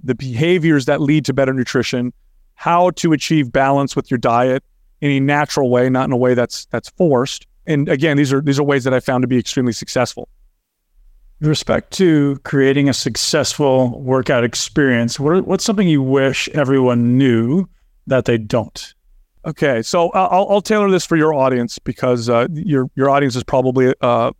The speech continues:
Speaker 1: much more well-informed than I would say the average person. So I'll give them something valuable here. Um,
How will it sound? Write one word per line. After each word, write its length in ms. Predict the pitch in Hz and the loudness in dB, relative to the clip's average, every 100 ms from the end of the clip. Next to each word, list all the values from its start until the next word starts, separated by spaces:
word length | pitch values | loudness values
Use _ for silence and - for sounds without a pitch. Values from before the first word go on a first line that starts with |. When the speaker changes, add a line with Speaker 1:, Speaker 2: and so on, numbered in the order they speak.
| - | -6
Speaker 1:
much 280 | 139 143 151 | -4 -2 0
more 140 | 139 | 2
well-informed 720 | 131 131 117 - 127 120 117 - | 2 2 0 0 0 2 0 -2
than 160 | 120 | -2
I 60 | 113 | 0
would 140 | 113 | 0
say 100 | 127 | 0
the 120 | 123 | 2
average 300 | 127 117 113 - | 2 0 -2 -2
person. 320 | 120 - 117 | -2 -2 -4
So 200 | 123 117 | 0 2
I'll 120 | 131 | 2
give 160 | 143 139 | 0 -2
them 100 | 135 | -2
something 240 | 151 147 | -2 -2
valuable 400 | 120 120 123 120 | 0 2 0 -2
here. 240 | 113 113 - _ _ _ _ _ _ _ | -4 -4 -8 _ _ _ _ _ _ _
Um, 380 | 147 143 135 131 | -2 0 0 -4